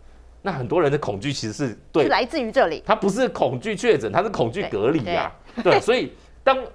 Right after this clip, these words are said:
Speaker 1: 当今天很多人因为怕这样，所以我宁可自主升级的时候，
Speaker 2: 嗯。
Speaker 1: 那经济一样受害。
Speaker 2: 是。
Speaker 1: 其实我今，今天问到一个，呃，刚好一个，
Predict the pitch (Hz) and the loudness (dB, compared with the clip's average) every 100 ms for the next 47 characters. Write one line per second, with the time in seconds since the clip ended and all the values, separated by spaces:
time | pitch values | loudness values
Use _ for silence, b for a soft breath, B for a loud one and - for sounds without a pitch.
0 | - 262 233 262 254 - 113 131 214 160 | 0 0 2 2 0 0 -4 4 4 4
1 | - - 269 285 240 240 196 196 135 - | -2 -6 2 4 4 4 2 2 0 4
2 | 214 202 101 - - 135 220 214 143 104 | 4 4 0 -4 -4 -2 0 2 2 2
3 | - 320 254 143 117 98 196 196 143 113 | 0 2 2 0 -4 4 4 4 -2 -2
4 | 110 107 - 127 240 208 135 - - 185 | -2 0 2 2 0 -8 -10 -6 -4 -4
5 | - - 233 226 254 - 147 185 170 135 | -6 -4 -2 -2 -6 -4 0 0 2 0
6 | 110 90 - - - 220 - - - - | 0 -4 -6 -18 -12 -12 -12 -20 -20 -4
7 | 233 226 147 - - 214 220 214 180 170 | 0 0 0 -6 -2 0 2 4 4 4
8 | 135 110 - - 110 98 90 90 B - | 2 0 -4 -8 -6 -4 -4 -8 B -14
9 | 151 170 113 | -4 -2 0